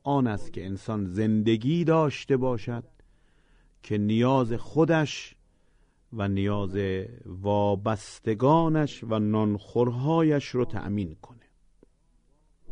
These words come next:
این عیش کفافه. طوبی مؤنث اطیبه،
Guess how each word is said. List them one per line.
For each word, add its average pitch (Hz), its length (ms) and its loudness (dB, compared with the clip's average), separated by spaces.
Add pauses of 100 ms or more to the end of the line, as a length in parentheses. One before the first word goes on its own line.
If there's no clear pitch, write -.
(260)
این 127 240 4
عیش 107 320 -8
کفافه. - 560 -14 (920)
طوبی 139 720 6 (120)
مؤنث 120 840 2 (800)
اطیبه، 107 880 -2